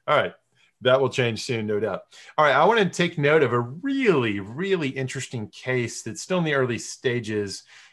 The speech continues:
that goes to the recurring topic of what, what degree of deference, if any, do courts owe to the executive branch when making determinations that relate to national security, and also to our, our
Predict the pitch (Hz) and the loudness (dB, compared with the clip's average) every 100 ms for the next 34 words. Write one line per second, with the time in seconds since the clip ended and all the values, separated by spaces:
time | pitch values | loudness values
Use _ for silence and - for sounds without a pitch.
0 | _ 131 107 139 160 - - 139 120 117 | _ -2 2 2 2 0 0 0 0 -2
1 | 110 107 - 156 151 143 135 131 123 - | -6 -6 -2 -2 -2 0 2 2 -4 -6
2 | - 117 110 107 101 - _ _ - _ | -10 -6 -4 -4 -6 -10 _ _ -20 _
3 | _ _ 127 113 151 - _ _ _ _ | _ _ -4 2 2 2 _ _ _ _
4 | _ _ _ _ _ 185 190 202 143 - | _ _ _ _ _ -2 2 4 4 4
5 | 131 127 202 180 - - - - 107 151 | 2 2 -4 -6 -8 -10 -16 -18 -8 -6
6 | 196 214 175 135 101 90 _ _ _ _ | -6 -8 -8 -8 -8 -12 _ _ _ _
7 | _ - 175 175 165 - - 139 147 143 | _ -8 -2 -2 -2 -8 -10 -4 -4 -4
8 | 143 131 107 131 131 110 98 123 127 123 | -4 -6 -2 -2 -2 -6 -6 -2 -2 -4
9 | - 113 107 110 123 127 117 107 131 113 | -6 -8 -6 -4 -4 -4 -6 -6 -4 -4
10 | 110 107 113 107 87 104 95 104 107 - | -6 -6 -8 -8 -6 -6 -6 -6 -8 -8
11 | 104 101 - 92 - - 180 170 160 - | -10 -10 -12 -14 -16 -8 -4 -2 -4 -6
12 | - - - _ - 156 143 - 143 143 | -12 -20 -20 _ -2 2 2 2 2 2
13 | 143 127 127 113 107 104 110 101 101 | -2 -2 0 2 2 0 -2 -4 -6